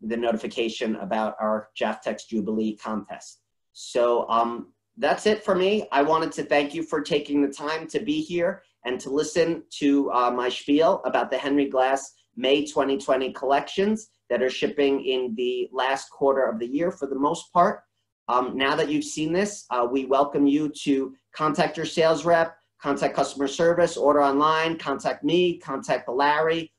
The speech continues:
whatever we could do to make this as smooth and easy as possible so we can get these beautiful fabrics into your shop and you can continue to thrive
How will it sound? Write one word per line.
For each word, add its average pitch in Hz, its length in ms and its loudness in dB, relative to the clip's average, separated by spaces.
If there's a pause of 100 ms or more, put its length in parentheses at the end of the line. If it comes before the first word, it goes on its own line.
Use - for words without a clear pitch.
whatever 185 360 2
we 185 160 4
could 165 200 -4
do 156 240 -4
to 160 120 -4
make 143 300 0
this 147 220 0
as 135 240 -6
smooth 156 520 -2
and 131 180 -4
easy 139 400 0
as - 200 -8
possible 139 480 -2 (140)
so - 140 -4
we 160 180 -2
can 170 140 -2
get 147 220 -2
these 131 180 -4
beautiful 156 440 2
fabrics 139 480 0
into 131 320 -6
your 127 120 0
shop 120 380 -2 (160)
and 123 140 -4
you 139 140 2
can 143 240 -4
continue 139 480 -2
to 104 120 -6
thrive 117 540 0